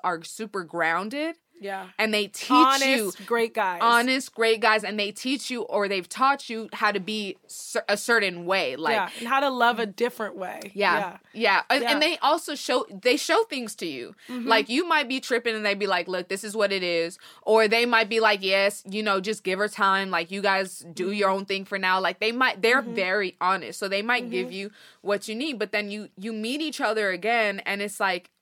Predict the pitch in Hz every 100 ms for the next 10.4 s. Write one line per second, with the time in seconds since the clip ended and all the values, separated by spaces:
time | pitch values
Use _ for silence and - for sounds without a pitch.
0 | _ 202 254 285 - 311 330 240 226 -
1 | 214 277 - _ - - _ 196 254 247
2 | 247 247 - 208 220 240 - 240 269 262
3 | 226 202 180 175 - _ _ - 214 -
4 | 240 233 220 208 208 202 196 185 180 -
5 | 190 185 175 165 180 - - _ 233 208
6 | 208 196 208 214 196 190 190 175 165 160
7 | 170 180 165 190 151 175 - 208 185 180
8 | 165 156 165 175 - 165 165 160 175 160
9 | - 254 233 226 220 _ - - _ 208
10 | 220 208 202